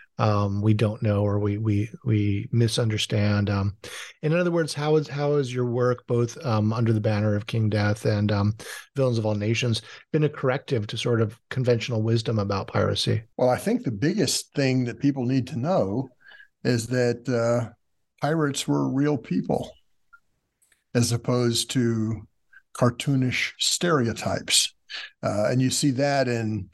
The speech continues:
Speaker 2: Pirates of the Caribbean. They're people with bad hair and bad teeth. And, you know, they're just all these stock,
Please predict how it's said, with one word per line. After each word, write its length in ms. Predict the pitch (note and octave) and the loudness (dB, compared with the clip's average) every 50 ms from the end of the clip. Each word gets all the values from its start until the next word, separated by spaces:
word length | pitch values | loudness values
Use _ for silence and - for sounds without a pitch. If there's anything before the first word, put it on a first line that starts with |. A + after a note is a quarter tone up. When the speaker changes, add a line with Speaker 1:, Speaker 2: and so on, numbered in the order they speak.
| - - - - _ _ _ - | -20 -20 -20 -20 _ _ _ -4
Speaker 2:
Pirates 340 | A#2+ A#2 A#2+ A#2 G#2+ - - | -2 0 0 0 0 -2 -4
of 60 | A2+ | -6
the 80 | A2 G#2 | -6 -4
Caribbean. 680 | - - B2 A2+ A2+ A2 G#2+ B2+ B2+ B2 A#2+ A#2 A#2 | -2 -2 0 0 0 -2 0 0 0 2 0 0 -2
They're 140 | A2+ A2 G2+ | -2 -6 -6
people 340 | - - B2+ A#2 A2+ A2+ A2+ | -2 0 0 0 0 0 -2
with 200 | A2+ A2+ G2 G2+ | -2 -2 -2 -2
bad 280 | A2 A2 A2+ A2 G#2+ A2 | 0 0 2 2 0 0
hair 520 | - - C3+ B2 A#2 A2+ A2+ A2 A2 A2+ | -2 -2 0 0 0 2 2 2 2 0
and 140 | A2 G2+ F#2 | 0 -2 0
bad 380 | G#2+ G#2+ A2 G#2+ G#2+ G2 - | 0 2 2 2 0 -2 -4
teeth. 640 | - - - - A#2 A2+ G#2+ G#2 - - - - - | -6 -6 0 2 2 2 2 0 -2 -2 -6 -2 0
And, 340 | A2+ G#2 G2+ G2+ G2 F#2+ - - - - - - - - _ | 2 2 2 2 0 -2 -4 -10 -10 -8 -6 -6 -6 -8 _
you 100 | - E3 | -4 -2
know, 100 | B2 A2 | -2 0
they're 260 | A#2 C3+ C3+ C3+ D3 D3 | 0 2 2 2 0 0
just 280 | C3 C#3+ C#3 - - | -2 -2 -2 -2 -2
all 200 | D#3+ D#3 C#3+ C3+ | -2 -2 0 0
these 240 | B2+ C3 B2+ - - | 2 0 0 0 0
stock, 720 | - - - - - C#3+ C3 C3+ C3 A#2+ - - - - | -2 0 0 0 0 0 0 0 0 -2 -4 -6 -14 -18